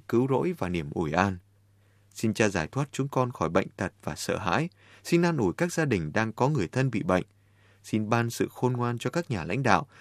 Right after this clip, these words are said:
năng lượng và phần thưởng cho các bác sĩ, y tá và tình nguyện viên, sự sống đời đời cho những ai đã qua đời. Xin đừng bỏ rơi chúng con trong giây phút thử thách,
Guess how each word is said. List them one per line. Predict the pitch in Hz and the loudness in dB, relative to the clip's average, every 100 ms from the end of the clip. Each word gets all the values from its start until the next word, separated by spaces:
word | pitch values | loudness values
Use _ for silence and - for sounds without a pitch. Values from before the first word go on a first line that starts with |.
| - | -8
năng | 160 165 | -2 4
lượng | 131 - - | 4 4 0
và | 98 | -2
phần | 101 90 | 0 -2
thưởng | 98 80 | -2 -2
cho | - 123 | -4 -4
các | 147 160 | -4 -4
bác | 165 | -6
sĩ, | - - 170 - - | -2 -2 -2 -4 -4
y | 123 123 | 0 2
tá | 113 107 151 | 2 -2 -2
và | 113 | -2
tình | 92 80 | -2 -4
nguyện | 80 92 | -6 0
viên, | 104 95 90 - - | 2 2 0 -16 -4
sự | 123 117 | -2 2
sống | 131 170 | 2 4
đời | 120 | 4
đời | 98 98 90 | 6 6 4
cho | 131 131 | 2 -2
những | 160 | -2
ai | 139 127 | -2 -2
đã | 131 - | -4 -2
qua | 143 131 | -2 0
đời. | 101 82 71 _ _ _ _ _ _ _ - | 0 -2 -6 _ _ _ _ _ _ _ -6
Xin | 180 151 | 0 6
đừng | 113 87 | 6 6
bỏ | 85 80 | 4 6
rơi | 117 117 | 4 4
chúng | 147 | 2
con | 135 107 95 | 2 2 2
trong | 110 101 | -2 0
giây | 104 | 0
phút | 101 185 - | 0 -4 -4
thử | 104 80 | -2 0
thách, | 147 | 0